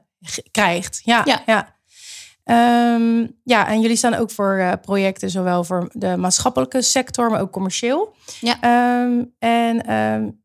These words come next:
Speaker 1: jij bent, zeg maar, ook hoofd van het conceptteam. En dan voornamelijk voor de projecten voor, eh, gezondheidszorg en onderwijs.
Speaker 2: Ja,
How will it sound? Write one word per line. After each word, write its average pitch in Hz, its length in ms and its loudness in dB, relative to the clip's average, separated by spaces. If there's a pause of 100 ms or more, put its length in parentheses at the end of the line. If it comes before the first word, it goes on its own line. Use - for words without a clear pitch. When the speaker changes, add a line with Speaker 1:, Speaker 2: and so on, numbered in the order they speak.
Speaker 1:
jij 233 200 2
bent, 220 100 -2
zeg 226 120 0
maar, 208 80 0
ook 202 100 -4
hoofd 220 240 2
van 202 120 -4
het 190 120 -4
conceptteam. 269 640 0
En - 80 -4
dan 208 120 0
voornamelijk 208 440 0
voor 202 140 -2
de 190 140 0
projecten 196 540 0
voor, 185 400 -2
eh, 185 160 -4
gezondheidszorg 214 920 0
en 202 220 -6
onderwijs. 170 720 0 (100)
Speaker 2:
Ja, - 280 -6